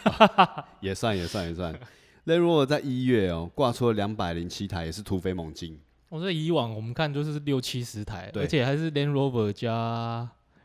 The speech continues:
Speaker 2: Jaguar 吧，两个品牌加起来可能这个六七十台，但它蛮早以前的啦。
Speaker 1: 相当不容易哦，在一月份 Land Rover 排名排到第十五名啊。
Speaker 2: 厉害哦，羡慕。
Speaker 1: 两百零七台，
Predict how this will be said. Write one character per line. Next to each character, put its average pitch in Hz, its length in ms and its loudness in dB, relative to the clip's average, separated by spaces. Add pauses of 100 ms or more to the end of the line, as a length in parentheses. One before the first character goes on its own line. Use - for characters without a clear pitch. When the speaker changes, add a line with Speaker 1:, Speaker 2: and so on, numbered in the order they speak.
(260)
Speaker 2:
Jaguar 117 440 2
吧， - 460 -12 (360)
两 120 180 0
个 131 100 2
品 131 220 0
牌 135 320 0
加 151 260 0
起 143 120 -4
来 113 120 0
可 113 140 -8
能 107 260 -6 (640)
这 151 100 -8
个 131 100 -4
六 139 180 2
七 123 200 -4
十 107 220 -6
台， 95 300 -10
但 156 120 0
它 170 140 4
蛮 143 180 2
早 113 220 0
以 104 80 -2
前 - 260 -12
的 98 120 -16
啦。 95 180 -16 (140)
Speaker 1:
相 123 180 -4
当 123 140 0
不 131 80 2
容 107 180 4
易 117 120 2
哦， 95 100 2
在 113 140 0
一 117 100 -4
月 117 180 2
份 110 180 -2
Land 107 140 0
Rover 107 260 2
排 90 220 -6
名 95 220 -6
排 90 180 -6
到 101 160 -4
第 101 180 -10
十 - 220 -10
五 87 160 -6
名 76 240 -12
啊。 76 120 -20 (1000)
Speaker 2:
厉 117 160 -6
害 101 320 -10 (360)
哦， 98 260 -14
羡 98 140 -6
慕。 127 60 2
Speaker 1:
两 117 100 -4
百 101 180 0
零 95 180 0
七 104 220 -6
台， 78 340 -4